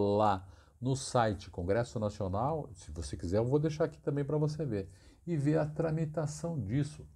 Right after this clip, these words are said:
Eu sou interessado na matéria, né? Por que não? Fui ver lá desde quando ela, ela, ela saiu,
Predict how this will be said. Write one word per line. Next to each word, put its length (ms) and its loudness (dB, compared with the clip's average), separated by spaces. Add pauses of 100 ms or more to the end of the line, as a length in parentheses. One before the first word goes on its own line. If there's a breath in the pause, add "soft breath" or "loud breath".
Eu 220 0
sou 220 -6
interessado 680 -2
na 100 -2
matéria, 480 -2
né? 240 -2
Por 140 -4
que 140 -4
não? 260 -4 (640 soft breath)
Fui 200 0
ver 200 4
lá 180 4
desde 400 0
quando 260 0
ela, 220 4 (240)
ela, 320 0 (100)
ela 220 2
saiu, 640 0